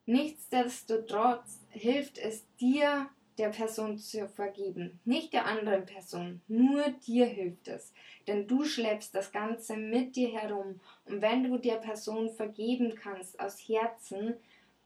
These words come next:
dann kannst du auch endlich Frieden schließen mit der Sache und das Ganze ruhen lassen. Und dabei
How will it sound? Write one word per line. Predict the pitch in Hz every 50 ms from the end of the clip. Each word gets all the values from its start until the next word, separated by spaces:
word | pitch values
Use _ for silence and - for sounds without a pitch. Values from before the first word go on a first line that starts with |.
| _ -
dann | 202 208 208
kannst | 226 233 226 226 220 - -
du | 196 202
auch | 202 -
endlich | - 220 220 220 220 - 226 214 208 - - _ _ _ _ _ _ _
Frieden | - 233 220 240 247 262 254 254 247 -
schließen | - - 220 220 220 214 226 220 214
mit | 208 202 -
der | 190 196
Sache | - - 208 202 - - 196 185
und | 196 196 196
das | 196 -
Ganze | - 196 196 208 208 - - - 190 190 190 - - _ _ _ - 185 190
ruhen | 196 196 214 233 202 190 180 175
lassen. | 175 175 175 - - - _ _ - - -
Und | - 196 202
dabei | 208 - - 220 214